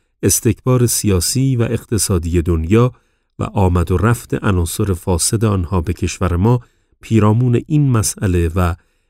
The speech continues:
اختصاص بودجه کلان برای تأمین نیازمندی‌های کنترل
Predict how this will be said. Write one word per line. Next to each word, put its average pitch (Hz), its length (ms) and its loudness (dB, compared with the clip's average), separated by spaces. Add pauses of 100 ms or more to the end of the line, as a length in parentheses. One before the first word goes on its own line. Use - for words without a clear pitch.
(120)
اختصاص 110 640 0
بودجه 92 580 -2
کلان 127 520 0 (500)
برای 92 340 2
تأمین 127 540 0
نیازمندی‌های 85 1000 0
کنترل 82 720 -2